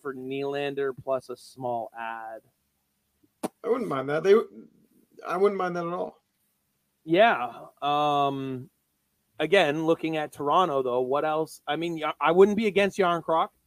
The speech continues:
Speaker 2: Yeah, I think Yarncroc would be the guy.
Speaker 1: I, I think that would be a, a, a good ad. I also wouldn't be against Jake McCabe.
Speaker 2: Right. Yeah, I was gonna mention him as well. I think he's at four mil for the next two seasons,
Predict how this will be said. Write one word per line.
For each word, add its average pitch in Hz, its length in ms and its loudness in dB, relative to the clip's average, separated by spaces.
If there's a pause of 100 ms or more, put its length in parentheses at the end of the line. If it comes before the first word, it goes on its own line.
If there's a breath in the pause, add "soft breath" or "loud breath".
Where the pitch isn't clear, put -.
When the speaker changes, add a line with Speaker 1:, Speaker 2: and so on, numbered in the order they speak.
(180)
Speaker 2:
Yeah, 156 160 2
I 170 120 0
think 196 200 4
Yarncroc 170 520 4
would 151 120 -2
be 156 80 0
the 147 120 2
guy. 139 380 -2 (420)
Speaker 1:
I, 156 220 -6
I 156 80 -4
think 160 280 -6
that 160 220 0
would 160 200 -4
be 156 600 -2
a, 135 680 -2 (600)
a, 139 200 0
a 143 60 -2
good 147 300 4
ad. 139 480 0
I 143 140 0
also 165 380 2
wouldn't 156 320 0
be 160 100 -2
against 147 420 -6
Jake 156 160 -4
McCabe. 131 380 -8 (560)
Speaker 2:
Right. 175 340 2
Yeah, 170 220 0 (140)
I 165 100 -2
was 170 160 0
gonna 185 140 0
mention 170 260 -2
him 165 140 -2
as 151 120 0
well. 151 160 4
I 147 60 0
think 151 180 -8
he's 165 120 -4
at 147 140 2
four 160 260 2
mil 196 260 2
for 190 120 -14
the 175 80 -2
next 175 300 -6 (120)
two 190 280 0
seasons, 233 580 -4